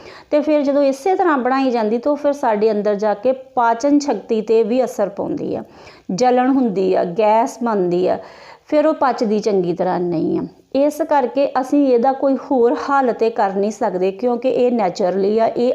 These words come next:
ਆਉਣੀ ਹੀ ਆਉਣੀ ਆ। ਪਰ ਅਸੀਂ ਇਹਦੇ ਵਿੱਚ ਇੰਨਾ ਜ਼ਰੂਰ ਕਰ ਸਕਦੇ ਹਾਂ ਕਿ ਜਦੋਂ ਵੀ ਦਾਲ ਨੂੰ ਤੁਸੀਂ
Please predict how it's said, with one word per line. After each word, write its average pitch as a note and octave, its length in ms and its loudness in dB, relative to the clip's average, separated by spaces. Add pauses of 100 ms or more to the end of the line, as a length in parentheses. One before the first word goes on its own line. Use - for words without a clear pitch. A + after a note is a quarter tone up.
(140)
ਆਉਣੀ A3+ 340 0
ਹੀ A#3 220 -2
ਆਉਣੀ F#3 360 0
ਆ। C4 120 -4 (580)
ਪਰ A3 300 2 (420)
ਅਸੀਂ D#4 360 2
ਇਹਦੇ D#4 240 2
ਵਿੱਚ D4+ 240 0
ਇੰਨਾ C4+ 520 2
ਜ਼ਰੂਰ C4 300 2
ਕਰ B3 220 0
ਸਕਦੇ A3 400 -4
ਹਾਂ A#3 120 -2
ਕਿ C#4 140 0
ਜਦੋਂ A3+ 460 0
ਵੀ A#3 300 0
ਦਾਲ G3+ 460 0
ਨੂੰ A3 180 -2
ਤੁਸੀਂ A#3+ 540 -2